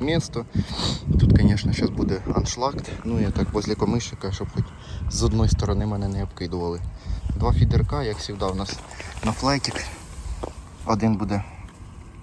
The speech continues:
да, знаю, що я, блін, неправильно возю фідери в складеному виді, ще й вставляю, блін, в ручку фідера крючочки. Ну, мені так зручно, я винімаю, що неправильно, але головне, що комфортно мені. Будемо ловити на поп-ап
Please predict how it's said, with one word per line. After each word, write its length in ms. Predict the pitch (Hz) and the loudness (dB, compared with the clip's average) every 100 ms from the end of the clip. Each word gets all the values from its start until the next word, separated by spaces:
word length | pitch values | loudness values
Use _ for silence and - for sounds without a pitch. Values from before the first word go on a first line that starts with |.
| - - | -14 -6
да, 280 | 92 87 87 | 0 2 2
знаю, 320 | 92 98 92 | 2 2 2
що 140 | - | 0
я, 100 | 92 | -4
блін, 220 | 90 92 98 | -2 0 0
неправильно 540 | 95 101 101 98 95 | 2 2 4 2 0
возю 220 | 98 98 | -2 -4
фідери 420 | 101 139 135 104 | -4 -6 -4 -4
в 40 | 92 | -4
складеному 500 | - 101 98 101 101 | -2 0 0 -2 -2
виді, 260 | 123 117 | -2 -4
ще 160 | 101 101 | -6 -6
й 80 | 95 - - - - - | -8 -10 -16 -14 -16 -12
вставляю, 560 | - 104 104 127 117 110 | -6 -4 0 2 2 0
блін, 240 | 98 104 | 0 0
в 100 | 101 | 0
ручку 400 | 104 110 - 98 | 0 0 -2 -6
фідера 460 | 92 104 101 95 92 | -6 -4 -4 -4 -6
крючочки. 580 | - 107 80 92 - 98 | -6 -6 -4 -6 -6 -6
Ну, 180 | 113 156 - - - | -4 -4 -6 -14 -8
мені 220 | 107 120 | -2 0
так 180 | 117 98 | 0 -4
зручно, 360 | 101 92 - 98 | -4 -6 -4 -4
я 60 | |
винімаю, 480 | 95 98 98 87 85 | -2 -4 -2 -4 -4
що 140 | - - - - - - - - | -6 -8 -10 -12 -10 -10 -8 -6
неправильно, 560 | 92 - 123 107 98 92 | -6 0 0 0 -2 -2
але 200 | 98 104 - - - - - - - - - - - | 0 -2 -4 -8 -10 -12 -14 -12 -12 -10 -10 -12 -6
головне, 240 | 120 143 | -2 -2
що 140 | 120 113 | -2 -2
комфортно 480 | 110 95 87 - | -4 -4 -6 -4
мені. 200 | 82 85 80 78 - - - - - - - | -4 -4 -4 -4 -6 -8 -6 -4 -4 -4 -2
Будемо 320 | 113 123 113 | 2 2 2
ловити 280 | 107 107 107 | 0 -2 -2
на 60 | |
поп-ап 360 | 98 104 147 151 | -4 -2 0 0